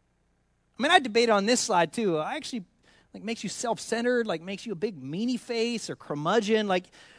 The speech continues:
but you ever see that? You ever notice that sometimes? Super religious people are some of the meanest people you ever met. I'm like, something doesn't seem right. Like, I've seen that in my, I went to a, you know, religious school.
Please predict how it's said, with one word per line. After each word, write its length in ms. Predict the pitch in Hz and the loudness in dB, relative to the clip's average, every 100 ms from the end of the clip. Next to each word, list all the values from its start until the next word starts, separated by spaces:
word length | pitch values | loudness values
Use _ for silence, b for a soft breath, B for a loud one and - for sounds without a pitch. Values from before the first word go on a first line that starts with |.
| b - | b -14
but 160 | 285 | -12
you 140 | 311 381 | -6 -2
ever 160 | 415 | 0
see 300 | - - 302 | 0 4 6
that? 200 | 320 320 | 8 6
You 60 | 320 | 4
ever 80 | 311 | 6
notice 320 | 254 311 - | 6 6 6
that 200 | 294 277 | 6 6
sometimes? 680 | 311 254 269 311 311 - - _ _ _ _ _ _ _ | 2 4 2 2 -2 -8 -20 _ _ _ _ _ _ _
Super 520 | - - 320 320 285 | -8 0 0 4 4
religious 480 | 262 214 254 294 240 | 6 6 6 6 0
people 380 | - 254 294 285 | 0 -2 0 0
are 120 | 226 | 2
some 160 | 254 | 2
of 40 | 262 | 2
the 60 | |
meanest 480 | 180 185 240 269 214 | 0 2 4 2 0
people 260 | 220 254 226 | -4 -2 -2
you 120 | 185 | 0
ever 160 | 208 175 | 0 0
met. 280 | 156 254 - _ _ _ _ _ _ _ _ _ _ _ 240 | 2 2 0 _ _ _ _ _ _ _ _ _ _ _ -10
I'm 40 | |
like, 160 | 247 - _ _ _ | -10 -10 _ _ _
something 420 | - - 403 427 403 | -14 -12 -8 -4 0
doesn't 240 | 359 349 | 0 0
seem 240 | 359 330 | 0 0
right. 340 | 285 311 - - _ _ _ _ _ _ _ _ _ _ _ _ | 0 -2 -6 -14 _ _ _ _ _ _ _ _ _ _ _ _
Like, 120 | 277 | 2
I've 160 | 339 349 | 4 4
seen 280 | - 311 339 | 4 2 6
that 240 | 269 240 | 4 4
in 120 | 220 | 0
my, 200 | 214 220 | 2 4
I 180 | 233 196 | 6 6
went 160 | 285 214 | 6 4
to 120 | 226 | 4
a, 280 | 185 175 160 | 6 4 2
you 100 | 196 | -2
know, 80 | 160 | 0
religious 460 | 165 208 202 190 | 2 2 2 -2
school. 540 | - 220 175 156 214 | -6 0 4 4 4